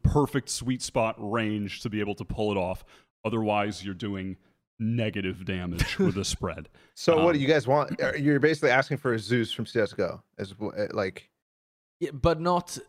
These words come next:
Speaker 2: well, the Zeus is that you have to be really close to them, right?
Speaker 3: Yeah.
Speaker 2: What we're saying is that, the, so the, the Bucky's effective range on the right click used to be somewhere between eight and nine meters, I think,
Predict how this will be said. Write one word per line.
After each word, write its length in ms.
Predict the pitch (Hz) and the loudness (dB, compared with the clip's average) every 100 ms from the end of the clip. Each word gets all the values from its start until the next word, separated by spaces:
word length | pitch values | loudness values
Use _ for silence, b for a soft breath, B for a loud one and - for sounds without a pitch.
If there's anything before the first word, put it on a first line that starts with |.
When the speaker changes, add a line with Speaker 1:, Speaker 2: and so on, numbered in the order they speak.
| - 117 - | -18 -16 -6
Speaker 2:
well, 380 | 156 156 135 117 | -2 0 -2 -4
the 140 | 151 | -4
Zeus 320 | 147 220 196 | 0 -2 -2
is 140 | 147 120 | -2 0
that 140 | 131 | 2
you 100 | 120 | 4
have 100 | 120 | 2
to 80 | - | 0
be 100 | 107 | -2
really 220 | 104 101 | -2 -2
close 440 | 90 - 135 127 - | -4 0 2 2 -4
to 100 | 82 | -10
them, 300 | 71 57 - | -14 -14 -18
right? 320 | - 95 113 - | -4 -2 -2 -6
Speaker 3:
Yeah. 220 | - 131 151 | 0 6 8
Speaker 2:
What 80 | |
we're 100 | 170 | 8
saying 340 | 156 185 170 156 | 4 2 2 2
is 220 | 135 110 | 0 0
that, 340 | 123 113 98 | 0 0 -2
the, 160 | 113 135 | -4 -2
so 160 | 123 156 | 0 2
the, 160 | 147 | 2
the 180 | 135 147 | 2 0
Bucky's 360 | 123 190 214 175 | 2 2 2 2
effective 440 | - 139 147 117 | 2 0 0 2
range 300 | 117 95 85 | 2 2 -2
on 120 | 92 | -2
the 100 | 90 | 0
right 200 | 95 98 | 2 2
click 300 | - 90 78 | -2 -8 -4
used 240 | 104 117 - | 0 0 -2
to 60 | |
be 400 | 92 92 90 80 | -2 -2 -2 -6
somewhere 280 | - 123 131 | -8 -4 -4
between 280 | 113 131 113 | -4 -4 -4
eight 200 | 117 110 | -4 -4
and 160 | 113 | -6
nine 280 | 113 110 107 | -4 -2 -2
meters, 400 | 104 117 147 135 | -4 -2 -2 -2
I 100 | 135 | -2
think, 360 | 135 151 170 | -2 -4 -4